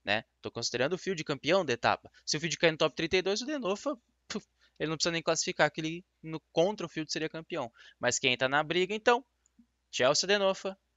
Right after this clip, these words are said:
Matt Field, Simon Olsen e Frederic Asbo.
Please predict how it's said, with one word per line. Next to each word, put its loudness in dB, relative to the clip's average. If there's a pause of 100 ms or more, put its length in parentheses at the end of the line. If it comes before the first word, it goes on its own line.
Matt 2
Field, -8 (300)
Simon 6 (100)
Olsen -2 (120)
e -12
Frederic -2
Asbo. -2